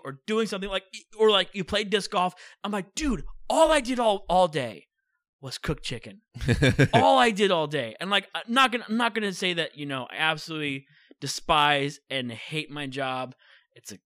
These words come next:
Speaker 1: fine job and I make money, whatever. But, like, dang, like, like, it has been, it's been s-, honestly, because how, because of how hard you worked in school, it's kind of refreshing to just see you just, like,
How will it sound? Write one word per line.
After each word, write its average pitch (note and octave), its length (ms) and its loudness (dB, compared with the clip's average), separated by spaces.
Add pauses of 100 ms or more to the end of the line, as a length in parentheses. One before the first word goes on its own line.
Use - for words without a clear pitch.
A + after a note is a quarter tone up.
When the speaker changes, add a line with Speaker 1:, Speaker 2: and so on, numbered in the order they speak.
Speaker 1:
fine D3 360 -2
job A#2 460 -6
and - 120 -20
I G2+ 80 -20
make C#3 260 -8
money, A#2+ 300 -10
whatever. A2 640 -10 (280)
But, C#3+ 140 -8
like, G#2 200 -10 (260)
dang, F#3+ 580 -2 (120)
like, E3 240 -4 (200)
like, F3+ 260 0
it A3 80 0
has B3+ 140 0
been, G3+ 180 -2 (200)
it's F#3 120 -2
been G3+ 180 -2
s-, - 240 -8 (320)
honestly, B3+ 520 0 (200)
because G3 200 0
how, D4 180 2
because A3 220 -2
of C#4 80 2
how G#3 100 4
hard D3+ 300 0
you G3 100 -4
worked G3 420 -2 (140)
in C#3 140 -8
school, F3 460 -2 (280)
it's G3+ 160 -2
kind A3+ 180 -2
of A3 60 -4
refreshing D#3 400 -4
to C3 80 -12
just A#2+ 140 -16
see D3 80 -8
you B2+ 100 -6
just, B2 220 -10
like, G#2+ 180 -14